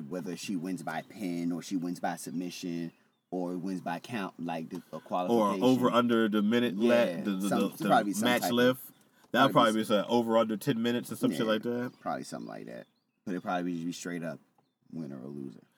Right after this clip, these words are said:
Speaker 2: Yeah, I'm sure there could be a money line on it.
Speaker 1: Yeah.
Speaker 2: Well, listen to us. We know we, we, we know what we
Speaker 1: We,
Speaker 2: talking
Speaker 1: we, yeah,
Speaker 2: about.
Speaker 1: we, we know a little bit of stuff, man.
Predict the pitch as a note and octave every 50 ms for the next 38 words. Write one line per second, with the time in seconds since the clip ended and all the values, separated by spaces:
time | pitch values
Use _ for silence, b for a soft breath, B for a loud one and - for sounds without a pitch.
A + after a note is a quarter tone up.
0 | b b b b A2+ G#2 G2 F2+ F#2+ G2+ - A2+ G2 G2 F#2+ F#2+ G2 G2 F#2+ F#2
1 | F#2 F#2 F#2 F2 E2 D#2+ D#2+ D#2 D#2+ D#2+ F#2+ G2 F#2 E2+ D#2+ D2+ D2+ D2+ C2+ C#2
2 | - - _ _ _ _ _ _ _ _ _ _ - C#3 C3+ C#3+ D#3 E3+ D3 C3+
3 | - A#2+ G#2+ F#2 F2 F#2+ A#2+ C3 B2+ A#2 A2 A2 A2+ A2+ A2 A#2 B2 B2 B2 A#2
4 | A#2+ C3 C3 A2+ G#2+ G#2 G#2 G#2+ A#2 B2+ - - - - F3 - - - F#4+ F4
5 | F4 F4 B3 A#2+ F#2+ E2+ D#2+ F2 E2 D2 D#2+ D2+ D2+ - - D#2 C#2+ D#2 D#2+ E2
6 | D#2+ D#2+ D#2+ E2+ E2+